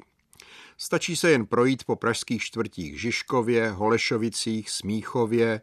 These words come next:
nebo Vinohradech a najdete takových případů stovky.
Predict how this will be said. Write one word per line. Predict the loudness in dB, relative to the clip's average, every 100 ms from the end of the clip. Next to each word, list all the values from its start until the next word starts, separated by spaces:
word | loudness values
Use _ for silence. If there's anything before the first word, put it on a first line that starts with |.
| -6
nebo | -4 0 0
Vinohradech | 0 -2 0 0 0 0 -2 -4 -16 -14 -14 -8
a | -2
najdete | 2 4 4 2
takových | 2 2 4 2 0
případů | -8 -4 -2 0 -2
stovky. | -4 -6 -6 -8 -12